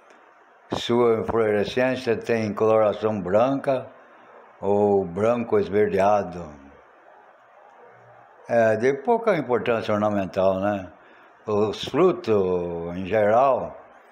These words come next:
avermelhado, podem ser decorativos, né? Em muitas espécies, né?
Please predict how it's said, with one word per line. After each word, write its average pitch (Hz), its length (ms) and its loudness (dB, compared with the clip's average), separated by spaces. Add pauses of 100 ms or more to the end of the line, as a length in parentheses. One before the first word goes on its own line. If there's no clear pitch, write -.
(560)
avermelhado, 110 840 0
podem 120 480 0
ser 117 680 2
decorativos, 123 880 0
né? 92 220 -8 (440)
Em 92 1080 -6
muitas 113 560 -2
espécies, 98 680 0
né? 101 200 -8